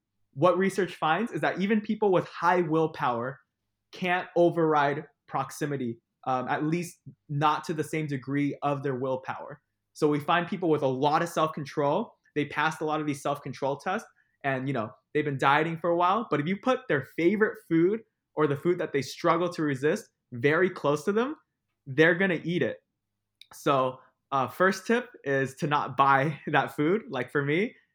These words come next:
if I'm dieting and I'm very serious about it, I won't buy any ice cream. There won't be any ice cream in my freezer, because I could easily eat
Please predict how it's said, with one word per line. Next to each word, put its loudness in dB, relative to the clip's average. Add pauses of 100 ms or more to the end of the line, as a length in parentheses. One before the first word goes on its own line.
(120)
if 2
I'm 0
dieting 4 (200)
and -2
I'm -4
very 2
serious -2
about 0
it, -4 (300)
I 2
won't -2
buy 4
any -2
ice 2
cream. -2
There 0
won't -2
be 0
any -2
ice 0
cream -6
in -8
my -4
freezer, 2 (360)
because -2
I 4
could 0
easily 0
eat -2